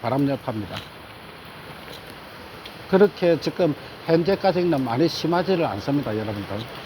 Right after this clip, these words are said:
현재까지는 그렇게 많이 심하지를 않고, 제가, 제가 아까 백사장 쪽에서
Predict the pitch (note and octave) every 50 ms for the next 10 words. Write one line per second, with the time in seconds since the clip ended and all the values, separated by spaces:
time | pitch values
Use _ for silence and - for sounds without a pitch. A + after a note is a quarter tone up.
0 | - - - - - D3 D3 D3+ F3+ E3 F#3 F3 D#3+ D#3+ D#3+ D3 B2 - E3 E3
1 | - D3 B2+ A#2 A2 A#2 D3 D3 - - C#3 D3+ D#3+ D#3+ C#3+ E3+ D#3 D3+ C3 A2+
2 | G#2+ G2+ - C#3+ C3+ A2+ F#2 D#2 - - - - - - - - - - - -
3 | - E3+ D#3+ D#3+ F#3+ - - F3+ F3 E3+ D#3+ C#3+ - - - - - - - -
4 | - - - - - - - - - - - - C#3+ D#3 E3+ D3+ C3+ - - F3
5 | E3 D3+ D3 D3 D3+ - - - - - - - - - - - - - - -
6 | - D3+ D3+ C#3 - - F#3+ F#3+ F3+ - G3+ G3 F#3+ G3 G3 G3 - - - -
7 | F#3 E3 D3+ D#3 C#3+ C3+ B2 - - D#3+ D#3+ D#3 D3